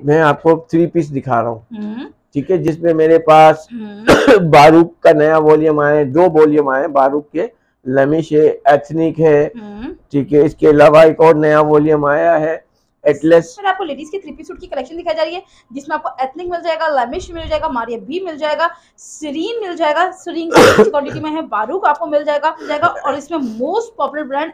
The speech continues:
Speaker 2: Atlas भी इसी में मिल जाएगा। मतलब इस वक्त थ्री पीस suit की काफी जबरदस्त सी collection है और इंशाल्लाह इन तमाम के आपको बेहतरीन चैलेंजिंग prices मिलने वाले हैं। बुनैजा और अल्फा भी इसमें आपको मिल जाएंगे।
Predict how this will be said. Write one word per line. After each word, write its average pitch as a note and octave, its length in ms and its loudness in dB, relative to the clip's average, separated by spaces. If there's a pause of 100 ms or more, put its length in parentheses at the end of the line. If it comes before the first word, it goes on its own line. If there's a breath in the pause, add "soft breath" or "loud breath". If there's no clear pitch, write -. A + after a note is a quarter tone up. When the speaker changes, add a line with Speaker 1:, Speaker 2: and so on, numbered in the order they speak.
Speaker 2:
Atlas B3+ 560 -4
भी C#4 220 -12
इसी C4+ 240 -14
में C#4 140 -8
मिल B3+ 560 -4
जाएगा। A3 320 -8 (340 soft breath)
मतलब G4 260 -6
इस E4 160 -10
वक्त F#4+ 220 -4
थ्री D#4 100 -10
पीस G4 220 -8
suit F#4 180 -14
की F#4+ 140 -14
काफी D4+ 360 -4
जबरदस्त D#4+ 300 -12
सी G4+ 100 -6
collection E4 520 -8
है F4+ 120 -6 (340 soft breath)
और D#4+ 300 -4
इंशाल्लाह G#4 600 -4
इन D#4 100 -2
तमाम D4 840 -2
के E4 180 -10
आपको F4 480 -4
बेहतरीन F#4 640 -10
चैलेंजिंग D4 560 -4
prices C#4+ 320 -6
मिलने C#4 280 -8
वाले G#3+ 260 -6
हैं। G#3+ 240 -14 (280 soft breath)
बुनैजा C4+ 420 -2
और G4 160 2
अल्फा C#4 360 -2
भी E4+ 160 -10
इसमें C#4+ 220 -4
आपको D4 220 -4
मिल C#4 440 -4
जाएंगे। G3+ 340 -12